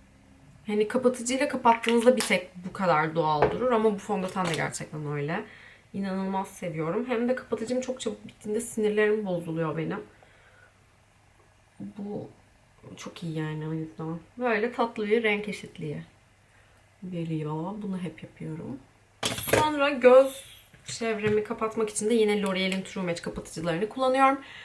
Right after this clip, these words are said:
Biri üç N, biri dört N. Dört N'den, ay her yeri sıçrattım. Şöyle bir nokta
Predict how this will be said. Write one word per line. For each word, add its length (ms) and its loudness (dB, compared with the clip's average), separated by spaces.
Biri 240 -2
üç 240 -6
N, 240 2
biri 260 2
dört 260 2
N. 320 0
Dört 240 2
N'den, 460 0
ay 120 -12
her 280 -10
yeri 480 -4
sıçrattım. 680 -14
Şöyle 640 0
bir 240 -4
nokta 520 -6